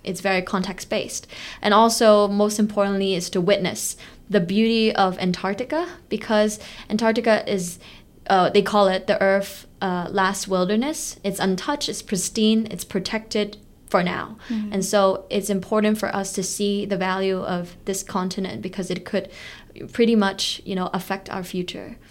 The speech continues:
Speaker 2: Mm. So talking about Antarctica, I think, like, to our audience, it is a, you know, not our usual place that we would go
Speaker 1: Mm.
Speaker 2: travel or we can go. So, um,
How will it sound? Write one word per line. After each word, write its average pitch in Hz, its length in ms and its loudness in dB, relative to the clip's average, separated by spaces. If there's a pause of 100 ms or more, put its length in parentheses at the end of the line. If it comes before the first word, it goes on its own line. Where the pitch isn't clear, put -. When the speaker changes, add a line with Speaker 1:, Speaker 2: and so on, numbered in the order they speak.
(100)
Speaker 2:
Mm. 214 280 -6 (420)
So - 140 2
talking 302 280 2
about 277 280 4
Antarctica, 220 640 4
I 202 80 2
think, 214 420 -2
like, - 320 -4 (280)
to - 160 4
our 208 180 4
audience, 196 580 0
it 196 200 -6
is 185 160 -6
a, - 280 -4 (140)
you - 80 -4
know, 202 240 -4 (420)
not 202 400 6
our 180 640 4 (460)
usual 220 760 8 (600)
place 208 500 4
that 208 140 4
we 208 100 2
would 226 140 6
go 208 100 6
Speaker 1:
Mm. 202 60 2
Speaker 2:
travel 269 760 2
or 190 360 0
we 202 240 2
can 214 260 2
go. 214 520 4 (340)
So, 190 580 4
um, 196 720 2